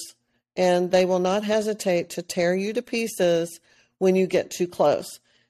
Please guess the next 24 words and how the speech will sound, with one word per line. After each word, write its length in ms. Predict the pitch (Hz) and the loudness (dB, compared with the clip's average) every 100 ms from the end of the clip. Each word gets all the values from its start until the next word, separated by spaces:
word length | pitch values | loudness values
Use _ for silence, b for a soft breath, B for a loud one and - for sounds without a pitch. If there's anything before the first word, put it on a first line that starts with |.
| _ | _
If 120 | 180 | -12
you 80 | 170 | -12
keep 300 | 175 - 170 | -10 -8 -6
a 60 | 208 | -6
safe 400 | - 240 240 240 | 0 0 0 0
distance 680 | 247 247 - 226 220 220 - - b b - | -2 -2 -2 0 0 -2 -8 -18 b b -6
and 160 | 175 | -4
save 600 | 175 185 185 190 196 185 | -2 2 4 4 2 -2
your 200 | 180 190 | -2 -2
pity 420 | 196 220 190 180 | 0 0 2 0
for 180 | 185 185 | -2 -4
those 360 | 170 165 170 - | -2 0 0 -2
who 120 | 170 | -6
genuinely 580 | 165 180 175 170 165 160 | -4 -4 -2 -2 -4 -4
deserve 480 | 151 160 160 175 233 | -6 -4 -2 0 0
it, 180 | 247 240 b b b | -2 -4 b b b
you 380 | - 190 208 202 | -8 -6 -4 0
are 160 | 185 175 | 0 0
going 380 | 180 175 185 190 | -2 -2 -2 -6
to 100 | 190 | -10
be 420 | - 135 104 - - | -10 -10 -10 -10 -8
in 100 | 165 | -6
a 100 | 139 | -6
much 520 | 160 208 202 - - | -6 -6 -6 -10 -16